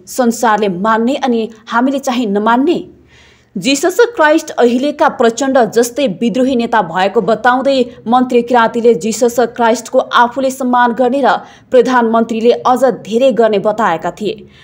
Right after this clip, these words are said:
उनले भनेका थिए, "जिसस क्राइस्ट महान नेता पनि थिए। विद्रोही नेता म पनि विद्रोहबाट आएको हुनाले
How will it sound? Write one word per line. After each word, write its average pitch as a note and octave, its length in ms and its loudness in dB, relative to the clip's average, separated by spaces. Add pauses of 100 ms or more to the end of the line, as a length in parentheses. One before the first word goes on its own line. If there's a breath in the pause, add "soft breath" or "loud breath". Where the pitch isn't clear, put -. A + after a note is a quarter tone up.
(200 loud breath)
उनले A3+ 200 2
भनेका G3 420 -2
थिए, A#3+ 580 -2
"जिसस A#3 440 0
क्राइस्ट A#3 520 2
महान A#3 400 0
नेता A3 260 0
पनि G3 240 -4
थिए। F#3 320 -10 (260 soft breath)
विद्रोही A#3+ 760 0
नेता A3 360 2
म G#3 440 0
पनि D4 220 0
विद्रोहबाट A#3+ 840 -2
आएको G#3+ 420 -2
हुनाले G#3 460 0